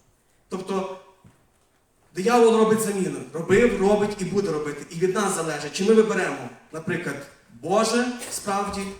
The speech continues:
чи ми виберемо якесь життя, ну, десь біля Бога, десь він там є, але не зовсім. Чи ми виберемо здоровий шлюб, здорову сім'ю, чи ми десь будемо собі,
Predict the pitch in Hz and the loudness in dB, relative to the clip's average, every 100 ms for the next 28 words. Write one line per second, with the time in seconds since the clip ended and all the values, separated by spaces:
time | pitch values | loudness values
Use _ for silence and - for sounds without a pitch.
0 | - _ - 240 247 226 214 190 185 180 | -18 _ -4 2 6 6 6 2 0 0
1 | 185 175 165 196 190 - - - 330 466 | -2 -4 -2 -2 -2 -4 -10 -8 -4 -2
2 | - - - - - - 233 247 - 226 | -4 -10 -18 -20 -20 -10 -4 -2 0 2
3 | 214 185 165 - 170 185 185 185 170 160 | 2 0 -2 -2 -4 -2 -2 -2 -6 -10
4 | 233 165 156 170 165 151 117 - - - | -8 -6 -8 -8 -10 -10 -12 -14 -16 -20
5 | _ _ _ 196 196 202 208 208 202 185 | _ _ _ -4 0 2 4 4 6 6
6 | 185 196 240 254 - 208 202 - 170 185 | 4 2 2 0 -2 -4 -4 -6 -4 -2
7 | 214 214 220 185 190 196 - - - 277 | 0 -2 -2 -2 -2 -2 -6 -14 -6 -2
8 | 247 233 214 214 220 214 208 - 190 208 | 4 4 4 -2 -2 -2 -2 -6 -6 -6
9 | 202 202 | -6 -8